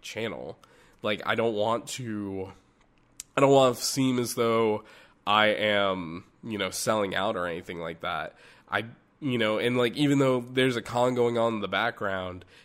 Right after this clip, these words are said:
you wouldn't be, like, we wouldn't be able to interact with it. And that's the thing that annoys me, because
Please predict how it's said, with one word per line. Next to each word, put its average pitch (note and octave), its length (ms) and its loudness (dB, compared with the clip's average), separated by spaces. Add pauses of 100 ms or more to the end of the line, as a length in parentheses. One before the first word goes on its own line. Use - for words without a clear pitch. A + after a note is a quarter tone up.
(100)
you C#3 140 -6
wouldn't D3+ 260 4
be, C3 100 -6
like, C#3+ 220 0
we E3+ 120 2
wouldn't F3+ 280 6
be E3 80 4
able E3+ 140 2
to E3+ 120 4
interact D#3+ 460 0
with G2+ 180 -6
it. C#2 220 -8
And C#3 160 2
that's D3+ 180 0
the D3 80 -2
thing C#3+ 200 2
that C#3 120 6
annoys B2+ 460 0
me, G#2 160 -4
because A#2+ 460 -6